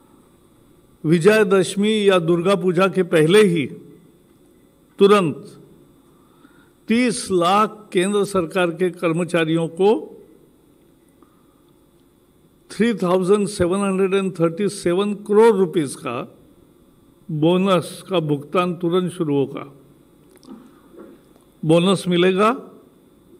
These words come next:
तीस लाख कर्मचारियों को जो नॉन गैजेटेड है, उनको मिलेगा। आपको पता है, उसमें जो commercial establishments होते हैं, जैसे railway है, post office है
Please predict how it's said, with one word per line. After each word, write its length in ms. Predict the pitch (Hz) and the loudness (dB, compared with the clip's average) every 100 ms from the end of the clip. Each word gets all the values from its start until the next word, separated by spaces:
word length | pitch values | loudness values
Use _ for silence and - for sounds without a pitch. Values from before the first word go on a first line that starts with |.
| - - _ _ - | -20 -20 _ _ -2
तीस 320 | 196 185 - | 0 0 2
लाख 280 | 190 190 190 | 2 2 0
कर्मचारियों 680 | 190 170 190 185 170 180 185 | -2 0 0 2 2 2 0
को 200 | 180 202 | 2 2
जो 200 | 165 180 | 2 0
नॉन 360 | 175 156 170 180 | 0 -2 -2 0
गैजेटेड 520 | 165 147 165 170 175 | 2 2 0 -2 0
है, 160 | 160 220 - - - - _ _ _ _ _ _ _ _ - | 0 0 -6 -18 -20 -20 _ _ _ _ _ _ _ _ -2
उनको 300 | 175 175 202 | -2 0 0
मिलेगा। 440 | 196 196 185 202 240 - - - _ _ _ _ _ _ _ _ _ _ _ _ | 2 2 2 2 0 -4 -20 -20 _ _ _ _ _ _ _ _ _ _ _ _
आपको 340 | 165 185 180 208 | -2 0 2 2
पता 340 | 185 160 190 | 2 0 2
है, 180 | 180 202 | 2 2
उसमें 380 | 202 180 - 202 | 2 0 -4 -2
जो 120 | 190 196 | 2 2
commercial 520 | 196 165 175 208 202 | 0 -2 0 0 2
establishments 800 | 170 - 185 180 170 196 180 - | 0 0 -2 -2 -6 -6 -6 -4
होते 220 | 160 185 | -4 0
हैं, 320 | 180 185 180 | 2 2 -2
जैसे 500 | 160 151 147 147 196 208 - - - _ _ _ _ _ _ _ _ _ - | -2 -2 -2 0 0 -2 -8 -20 -20 _ _ _ _ _ _ _ _ _ -4
railway 480 | 151 160 170 185 180 | 0 2 2 2 4
है, 180 | 170 170 | 2 0
post 300 | 170 170 160 | -2 -2 0
office 400 | 185 170 180 170 | 0 0 0 0
है 140 | 175 | 0